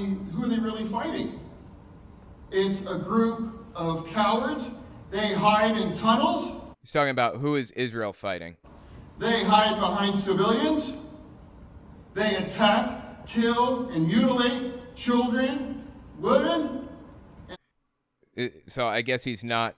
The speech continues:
Speaker 2: drawing a distinction between normal citizens of a country and extremist terrorists or whatever. He's not drawing a distinction even between the military and the citizenry.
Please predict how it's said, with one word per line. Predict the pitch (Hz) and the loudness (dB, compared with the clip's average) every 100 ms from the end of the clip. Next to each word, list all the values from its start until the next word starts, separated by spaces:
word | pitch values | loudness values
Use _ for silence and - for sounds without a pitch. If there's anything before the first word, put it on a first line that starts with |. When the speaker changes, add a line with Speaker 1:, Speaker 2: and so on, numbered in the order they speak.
| 113 | -8
Speaker 2:
drawing | 113 117 113 110 | -4 -2 -2 -4
a | 98 | -8
distinction | 101 - 117 - 107 | -10 -8 -10 -8 -10
between | 101 98 110 107 101 | -10 -10 -8 -8 -8
normal | 101 113 113 107 104 _ | -4 -4 -2 -4 -6 _
citizens | - - 117 113 110 98 92 | -10 -6 -4 -4 -8 -8 -10
of | - 104 | -8 -6
a | 98 | -6
country | - 113 107 98 87 101 120 _ _ _ - | -6 -8 -8 -8 -8 -8 -16 _ _ _ -4
and | 117 110 107 - - _ | -2 -2 -6 -14 -20 _
extremist | 104 - - - 120 120 123 120 110 - - - - | -14 -10 -12 -10 -6 -4 -2 -2 -4 -8 -14 -16 -16
terrorists | - 127 120 104 92 - | -4 -2 0 -4 -8 -8
or | 104 | -6
whatever. | 101 92 | -4 -4
He's | 101 120 | -6 -4
not | 160 127 | -4 -2
drawing | 143 143 | -2 -2
a | 131 | -4
distinction | 120 - 143 131 | -6 -6 -6 -8
even | 127 214 220 180 | -4 -2 -2 -2
between | 156 - 170 156 143 | -4 -4 -4 -4 -4
the | 120 135 | -2 -2
military | 143 240 349 339 226 156 127 | 0 2 2 2 2 2 2
and | 113 | -2
the | 104 | -6
citizenry. | 117 104 98 98 87 | -6 -6 -8 -10 -12